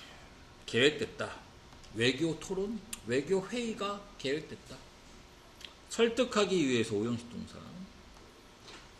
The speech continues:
그러면 라이벌 네이션이, 즉 상대방 국가? 상대방 이런 국가가 돌아오도록 하기 위해서 닫아야 되네.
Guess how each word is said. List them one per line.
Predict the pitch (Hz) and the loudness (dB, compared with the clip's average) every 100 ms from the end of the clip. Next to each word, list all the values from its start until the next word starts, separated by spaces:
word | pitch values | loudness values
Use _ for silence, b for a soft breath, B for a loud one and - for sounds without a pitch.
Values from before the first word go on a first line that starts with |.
| - - - - | -20 -16 -12 -4
그러면 | 135 123 98 98 | 2 2 2 4
라이벌 | 120 143 202 208 214 208 208 202 180 | 10 12 12 10 8 10 8 8 6
네이션이, | 127 139 170 - 120 143 143 104 90 - | 6 6 4 2 -2 -2 -2 -2 -4 -6
즉 | 147 123 - - - - - - - - - - | -6 -6 -10 -20 -16 -16 -16 -18 -20 -20 -20 -14
상대방 | - 254 254 233 190 | -2 2 4 4 2
국가? | - 190 269 - - - - - - 165 - - - - - | -2 -2 -2 -6 -18 -20 -20 -20 -14 -14 -14 -18 -20 -16 -6
상대방 | 208 214 208 196 | 4 8 8 6
이런 | 156 156 | 4 2
국가가 | 120 - 131 131 156 113 76 - | 0 -2 0 2 2 0 -6 -2
돌아오도록 | 120 160 208 208 190 175 170 135 | 4 6 8 8 6 0 0 -4
하기 | 117 117 98 | -6 -4 -6
위해서 | 76 - - - - - - - - - - - - - | -6 -10 -16 -20 -20 -20 -20 -20 -20 -20 -20 -20 -10 -6
닫아야 | - 143 160 131 | -4 -2 -2 -2
되네. | 98 92 | -6 -8